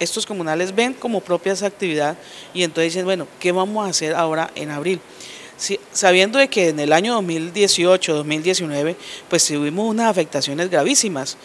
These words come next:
eh, de asesinatos en el departamento. Este año tenemos elecciones en abril, en junio, en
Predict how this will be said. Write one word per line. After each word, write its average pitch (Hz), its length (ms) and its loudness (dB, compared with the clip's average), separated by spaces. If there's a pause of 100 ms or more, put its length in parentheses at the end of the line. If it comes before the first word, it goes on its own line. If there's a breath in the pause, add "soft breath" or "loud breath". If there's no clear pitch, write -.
(300 loud breath)
eh, 156 200 0
de 139 380 0
asesinatos 156 720 -2
en 185 100 -6
el 151 80 -8
departamento. 143 680 -6 (640 loud breath)
Este 208 280 4
año 240 240 4
tenemos 190 420 -2
elecciones 160 640 -2 (280)
en 165 140 -4
abril, 196 480 2 (220)
en 151 240 -4
junio, 208 480 -2
en 147 340 -8